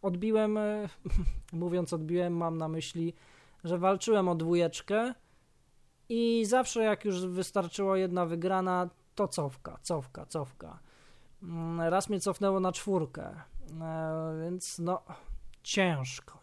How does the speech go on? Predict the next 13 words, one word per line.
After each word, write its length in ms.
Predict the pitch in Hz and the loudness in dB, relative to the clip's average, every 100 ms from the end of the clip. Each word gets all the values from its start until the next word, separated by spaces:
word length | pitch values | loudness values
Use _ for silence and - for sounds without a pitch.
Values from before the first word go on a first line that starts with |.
| - | -10
ciężko. 640 | - 180 139 143 - - | -4 -2 -4 -8 -12 -8
A 60 | 156 | -6
zagrałem 380 | 170 180 180 | -4 -2 -2
sobie 240 | 170 165 165 | -2 -4 -4
wczoraj 320 | - 170 160 | 0 0 0
tak 280 | 156 143 - | -2 -8 -10
z 640 | 139 135 156 156 151 151 | -12 -8 -6 -4 -4 -8
dwanaście 500 | 147 151 165 175 - | -8 -6 -4 -6 -8
chyba 160 | 156 151 | -6 -6
tych 160 | 151 | -6
bitew, 340 | 143 165 165 143 | -10 -8 -6 -6
czy 180 | - 160 | -10 -12
czternaście. 800 | - 143 151 147 175 - - | -12 -12 -12 -10 -10 -12 -16